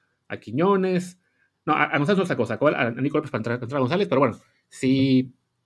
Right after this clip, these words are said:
estaba realmente demasiado echado atrás y, bueno, pues acabó pagando ante un León que al contrario, ¿no? Sí presionó bastante. Y además fue curioso porque yo recuerdo que en el, en el programa del viernes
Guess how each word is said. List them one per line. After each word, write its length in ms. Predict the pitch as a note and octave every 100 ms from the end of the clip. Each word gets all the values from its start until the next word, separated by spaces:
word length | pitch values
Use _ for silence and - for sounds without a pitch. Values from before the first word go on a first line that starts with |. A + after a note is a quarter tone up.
| -
estaba 360 | B2 A#2 E3 D#3
realmente 420 | D#3 E3 E3+ F3
demasiado 560 | C3 C3 B2+ A#2 E3 D#3
echado 220 | D#3 C#3+
atrás 340 | C3 D#3+ F3+
y, 80 | B2+
bueno, 160 | D3 F3+
pues 100 | -
acabó 240 | G#2 A#2+
pagando 440 | C3 B2 B2+ D#3 - _
ante 300 | A2+ D3 -
un 80 | A#2+
León 120 | C3
que 60 | C3
al 60 | G#2+
contrario, 260 | A2+ D#3+
¿no? 160 | C3+ - _ _
Sí 320 | - - C3
presionó 380 | C3 A#2 A#2 C3
bastante. 400 | D3 E3 D#3 F#3
Y 300 | F3+ - -
además 200 | F3 F3+
fue 80 | G#3
curioso 400 | G3 G3 F#3 G3
porque 240 | D3 C#3+
yo 120 | C#3 F3
recuerdo 320 | F3 F3+ F3
que 80 | C3+
en 60 |
el, 60 | A#2
en 160 | C3 B2
el 60 |
programa 180 | C3 F3
del 100 | C#3
viernes 500 | D3 C#3+ C3+ D#3